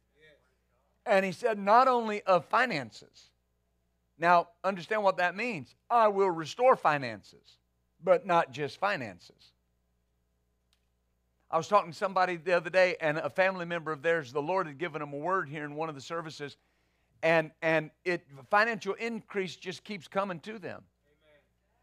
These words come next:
And the Lord had told them, "Tell me how much you want. Tell me how much you want."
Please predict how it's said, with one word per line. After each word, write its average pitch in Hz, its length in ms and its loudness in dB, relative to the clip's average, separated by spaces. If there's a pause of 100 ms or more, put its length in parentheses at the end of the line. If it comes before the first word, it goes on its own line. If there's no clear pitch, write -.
(140)
And 190 180 4
the 175 100 2
Lord 208 280 4
had 170 220 0
told 208 320 2
them, 147 220 -2 (760)
"Tell 247 260 6
me 190 200 0
how 175 220 0
much 190 340 -2
you 185 100 -12
want. 190 340 -12 (1800)
Tell 240 260 6
me 208 160 -2
how 170 220 -2
much 180 340 0
you 175 140 -12
want." - 280 -12